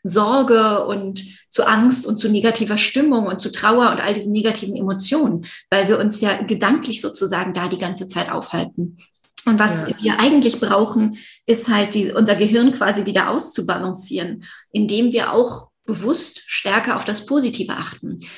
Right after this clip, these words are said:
Speaker 1: Weil es ist ja immer beides gleichermaßen vorhanden. Also
Speaker 2: Ja.
Speaker 1: es ist Quatsch zu sagen, du musst immer nur positiv denken. Das wäre,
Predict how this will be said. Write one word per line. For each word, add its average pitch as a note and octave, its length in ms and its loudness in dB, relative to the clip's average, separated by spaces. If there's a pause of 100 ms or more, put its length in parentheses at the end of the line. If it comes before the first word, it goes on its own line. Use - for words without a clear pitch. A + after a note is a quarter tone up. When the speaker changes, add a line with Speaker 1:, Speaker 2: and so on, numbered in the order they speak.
(100)
Speaker 1:
Weil G3+ 120 2
es G#3+ 100 -2
ist B3 140 -2
ja B3 80 2
immer A#3 220 4
beides A3 360 0
gleichermaßen G#3+ 640 -2
vorhanden. G#3 640 -4 (360)
Also G3+ 300 0
Speaker 2:
Ja. - 140 -12 (800)
Speaker 1:
es B3+ 120 2
ist - 140 -2
Quatsch C4 280 -2
zu A#3 120 -2
sagen, A3 460 4
du G#3 80 -4
musst A3 280 0
immer A3+ 220 0
nur G#3+ 160 0
positiv A3 500 -4
denken. - 380 -2
Das - 180 -10
wäre, G#3 280 -4